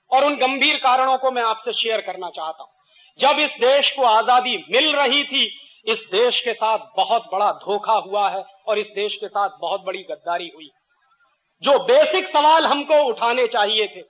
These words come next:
मेरे पुरखों ने शायद नहीं उठाए। और क्यों नहीं उठाए, उसके बारे में हमको विश्लेषण कर लेना चाहिए।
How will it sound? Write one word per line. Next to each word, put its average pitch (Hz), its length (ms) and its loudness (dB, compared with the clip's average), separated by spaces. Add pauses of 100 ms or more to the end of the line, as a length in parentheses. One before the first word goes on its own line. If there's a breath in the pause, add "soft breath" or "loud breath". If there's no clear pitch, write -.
(300)
मेरे 302 280 4 (100)
पुरखों 302 360 2
ने 294 140 0
शायद 240 320 0
नहीं 220 220 -6
उठाए। 196 300 -10 (1120)
और 269 140 6
क्यों 359 240 2
नहीं 370 180 4
उठाए, 311 320 4 (180)
उसके 320 280 2
बारे 302 260 6
में 294 100 2
हमको 294 280 2
विश्लेषण 277 480 0
कर 254 180 0
लेना 226 260 -4
चाहिए। 170 320 -10